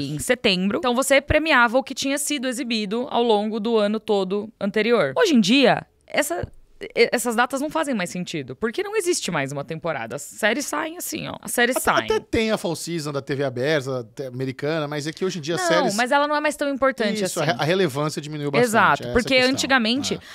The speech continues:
Speaker 2: as séries mais conhecidas, de novo, assim, tendo os Estados Unidos como o principal polo de produção audiovisual global,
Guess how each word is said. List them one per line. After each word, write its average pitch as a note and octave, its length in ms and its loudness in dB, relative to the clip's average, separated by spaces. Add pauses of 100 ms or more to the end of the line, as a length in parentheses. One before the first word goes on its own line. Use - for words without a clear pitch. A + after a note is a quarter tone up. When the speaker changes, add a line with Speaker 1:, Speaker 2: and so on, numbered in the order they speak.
(120)
Speaker 2:
as G#3+ 160 2
séries B3+ 320 4
mais A3 300 4
conhecidas, G3 840 2
de D#3+ 160 -2
novo, E3+ 220 2
assim, C3+ 360 -8
tendo A3+ 340 2
os G#3 120 2
Estados G3 280 2
Unidos F#3 240 -2
como F3+ 220 -4
o F3 60 -2
principal F3+ 520 0
polo E3+ 400 4
de D3+ 120 -4
produção D#3+ 580 -2
audiovisual D3 760 0
global, D#3 840 4